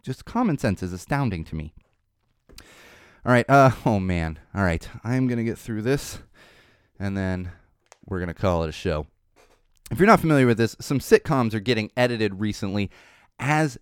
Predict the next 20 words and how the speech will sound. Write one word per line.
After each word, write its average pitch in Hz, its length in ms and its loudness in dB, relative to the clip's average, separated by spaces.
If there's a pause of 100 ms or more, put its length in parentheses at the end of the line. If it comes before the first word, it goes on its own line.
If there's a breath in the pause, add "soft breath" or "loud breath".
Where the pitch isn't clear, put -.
they 117 420 2 (100)
should. - 400 2 (380 soft breath)
Uh, 101 440 2 (280)
notably, 160 520 4
Thirty 175 380 2
Rock, 180 420 -2
The 107 200 -2
Office, 123 500 0 (260)
Community, 131 600 -2
and 226 340 4
others, 123 460 2 (340 soft breath)
uh, 113 140 0
have 117 220 0
had 113 300 2
either 110 260 -4
episodes 131 640 2 (260)
removed 123 680 4
from 120 280 -2
digital 120 340 2
platforms, 127 680 -4